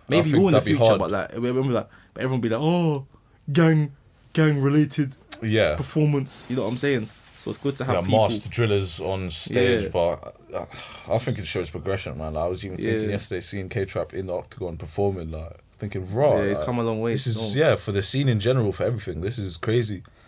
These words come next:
Speaker 1: It's come a long way
Speaker 2: So
Speaker 1: still.
Speaker 2: I definitely am looking forward to more of that.
Speaker 1: No,
Speaker 2: More
Speaker 1: no,
Speaker 2: performances
Speaker 1: facts.
Speaker 2: like that at these events, bigger events.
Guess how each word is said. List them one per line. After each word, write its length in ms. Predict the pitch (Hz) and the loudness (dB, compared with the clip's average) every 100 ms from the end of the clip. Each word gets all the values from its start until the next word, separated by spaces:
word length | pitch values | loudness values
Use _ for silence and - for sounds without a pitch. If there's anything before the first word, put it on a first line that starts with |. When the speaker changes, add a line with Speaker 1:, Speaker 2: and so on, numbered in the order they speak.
| _ _ | _ _
Speaker 1:
It's 140 | - | -16
come 160 | - 104 | -10 -6
a 60 | |
long 260 | 98 107 104 | -4 -4 -2
way 80 | 101 | -4
Speaker 2:
So 440 | 90 78 76 73 | -2 -2 0 -2
Speaker 1:
still. 100 | - | 0
Speaker 2:
I 100 | 90 90 | 0 0
definitely 580 | 80 - 107 - 95 90 | -2 0 0 0 -2 -2
am 100 | 90 | -4
looking 200 | - 85 | -6 -8
forward 320 | - 87 80 | -4 -4 -4
to 100 | 85 | -6
more 260 | 90 95 | -2 -2
of 120 | 90 78 | -2 -2
that. 260 | 80 78 - _ _ _ _ _ _ _ _ - | -2 -2 -8 _ _ _ _ _ _ _ _ -10
Speaker 1:
No, 160 | 92 92 | -4 -2
Speaker 2:
More 80 | 95 | -2
Speaker 1:
no, 40 | |
Speaker 2:
performances 500 | 95 95 104 95 95 | -4 -2 -2 -2 -4
Speaker 1:
facts. 100 | 85 | -2
Speaker 2:
like 180 | 92 87 | -2 -2
that 220 | 82 80 | -2 -4
at 80 | - | -6
these 180 | 90 82 | -10 -6
events, 260 | 82 80 | -6 -6
bigger 320 | 76 92 85 85 | -4 -4 -2 -2
events. 440 | 87 87 80 - | -4 -6 -8 -16